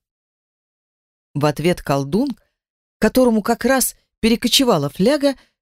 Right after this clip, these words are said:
подарил мне хмурый взгляд из-под лобья, а Конт, в противоположность другу, окатил меня искренним восторгом, лучами брызнувшим из-под ярких рыжих ресниц.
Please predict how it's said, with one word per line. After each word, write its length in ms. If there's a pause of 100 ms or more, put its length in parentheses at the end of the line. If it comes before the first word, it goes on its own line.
(140)
подарил 420
мне 240
хмурый 500
взгляд 600
из-под 360
лобья, 440
а 60
Конт, 520 (460)
в 60
противоположность 960
другу, 500
окатил 540
меня 300 (100)
искренним 680
восторгом, 760 (220)
лучами 540
брызнувшим 800
из-под 340
ярких 560
рыжих 340
ресниц. 580